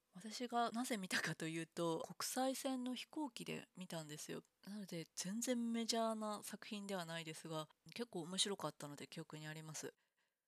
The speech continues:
今日はUberの話をしたので、Uberつながりで紹介してみました。あともう一本、これは全然関係ないんですが、最近見て面白かった映画の一つで「完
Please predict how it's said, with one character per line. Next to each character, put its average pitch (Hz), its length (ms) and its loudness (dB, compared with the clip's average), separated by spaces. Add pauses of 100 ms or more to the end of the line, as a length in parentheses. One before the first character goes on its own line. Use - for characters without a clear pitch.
(180)
今 180 80 0
日 160 60 0
は - 120 -4 (200)
Uber 170 260 0
の 151 80 -4
話 160 320 0
を 165 80 -2
し - 140 6
た 202 100 -2
の 202 120 -4
で、 156 160 -2 (480)
Uber 185 260 2
つ - 140 -6
な 196 100 -2
が 170 80 2
り 151 100 -2
で - 120 -8
紹 - 200 0
介 165 160 -2
し - 120 6
て 170 100 2
み 170 60 -8
ま 190 120 -2
し - 80 6
た。 185 160 2 (220)
あ - 80 -2
と 220 80 -2
も 214 140 0
う 294 40 0
一 - 120 -10
本、 - 160 2
こ 269 80 4
れ 302 60 12
は 269 60 8
全 208 200 4
然 196 180 4
関 190 220 -2
係 190 200 2
な 196 140 2
い 196 80 0
ん 175 40 -8
で 165 100 -2
す 165 140 -8
が、 165 120 2
最 226 180 0
近 233 140 -4
見 226 80 -4
て 196 140 0
面 175 180 -6
白 185 180 0
か 160 140 -4
っ 156 60 -6 (160)
た 156 160 -6
映 156 260 -2
画 151 240 -4 (100)
の 160 120 -8
一 165 180 -8
つ - 140 -8
で 233 240 2
「完 233 240 -4